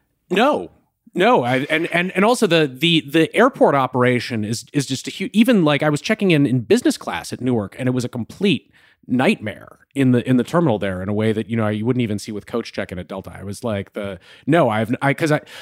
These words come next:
you, I, I ski, and basically if you're trying to fly to the Mountain West in the U S, you're captive to United. United has a way better schedule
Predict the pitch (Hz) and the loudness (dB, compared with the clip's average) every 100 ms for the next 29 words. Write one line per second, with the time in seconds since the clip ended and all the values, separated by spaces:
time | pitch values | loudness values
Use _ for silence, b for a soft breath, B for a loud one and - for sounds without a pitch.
0 | B 160 165 151 147 - 147 - 285 156 | B -4 0 0 0 0 -2 0 2 2
1 | 113 104 139 131 127 - - 180 196 - | 0 -2 0 2 0 -4 -6 -2 0 -2
2 | 175 156 127 139 - 170 175 151 - 135 | 0 0 0 -2 0 0 0 -2 0 0
3 | 131 123 123 120 113 - 110 107 104 - | 2 0 0 -2 -2 -4 -6 -4 -4 -8
4 | 101 - 104 104 95 101 92 87 - 107 | -10 -6 -6 -6 -10 -8 -8 -10 -12 -8
5 | 113 113 101 107 101 110 120 120 107 - | -4 -4 -4 -6 -4 -4 -2 -4 -4 -6
6 | 107 101 98 90 | -6 -6 -8 -12